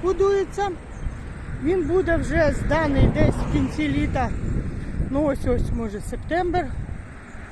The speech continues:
буде зданий. Ось такий новий білдинг. Хочу сказати, що нові будинки будуються, тому що приїжджає багато, не тільки українців, приїжджає багато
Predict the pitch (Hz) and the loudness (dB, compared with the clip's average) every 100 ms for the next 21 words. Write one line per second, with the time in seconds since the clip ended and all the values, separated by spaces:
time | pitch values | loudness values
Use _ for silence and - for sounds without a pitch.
0 | - - 311 330 330 269 294 311 311 311 | -12 -6 0 2 2 2 2 4 2 2
1 | 294 - - - - - - - - - | 2 0 0 2 2 2 2 2 2 2
2 | - - 165 160 - 165 - - - 156 | 2 4 4 6 6 6 6 6 6 6
3 | - - - - - - - - - - | 6 4 6 6 4 4 6 6 6 4
4 | - - - - 320 311 - 302 294 302 | 4 4 4 4 2 0 0 2 4 2
5 | 285 285 - 285 269 294 277 294 247 - | 2 -2 2 2 4 4 4 4 4 0
6 | - - - - - - - 220 262 294 | -6 -6 -4 -2 2 4 4 2 2 4
7 | 254 - 240 214 359 254 285 262 269 - | 4 2 2 4 4 4 4 2 0 0
8 | 349 392 - - - - - - - - | 0 0 0 -4 -8 -8 -12 -10 -10 -2
9 | 311 392 - 320 - 330 330 262 320 302 | 2 2 2 -2 -2 0 0 2 2 2
10 | 277 233 247 285 240 - 190 - - - | 2 0 0 0 0 -4 -8 -10 -12 -16
11 | - - - 381 453 494 440 277 247 - | -16 -16 -6 0 6 8 8 6 4 4
12 | 254 240 208 - 202 262 320 339 359 370 | 4 4 0 0 -2 2 4 6 8 6
13 | 269 320 311 381 - | 6 6 6 6 4